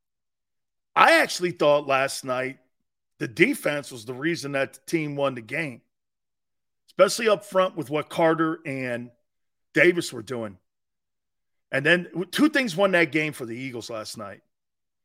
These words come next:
The ability to run the ball and the pressure they got, at least in stopping the run. That was the game. You even heard Al Michaels making fun of the Eagles' Southwest Conference,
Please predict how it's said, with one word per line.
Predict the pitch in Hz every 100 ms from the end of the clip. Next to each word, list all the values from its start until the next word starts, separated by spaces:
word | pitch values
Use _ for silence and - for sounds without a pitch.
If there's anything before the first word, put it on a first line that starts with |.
| _ _ _ -
The | 156
ability | 113 180 196
to | 170
run | 151 151
the | 135
ball | 135 156 226 233 _ _ _ _ _ _ _ _ _ -
and | 143 147 143
the |
pressure | 127 208 220 185
they | 160 151
got, | 127 160 160 147 -
at | -
least | 139 175 208 160 - -
in | 147
stopping | - 151 147
the | 131
run. | 127 123 104 92 _ _ _ _ _ _ _ _ _ _ _ _ -
That | 185 233
was | 190
the | 147
game. | 165 180 113 _ _ _ _ _ _ _ _ _ _ _ _ _ 156
You | 220
even | 277 208
heard | 208
Al | 202 196
Michaels | 170 190 226 143 113
making | 135 156 127
fun | - 170 196
of | 120 117 _
the | - 143 127 117 117 _ _ _ _ _ _
Eagles' | 196 214 160 160 143 117 110 _ _ _ _ _ -
Southwest | - 208 180 185 175
Conference, | - 170 170 - 147 143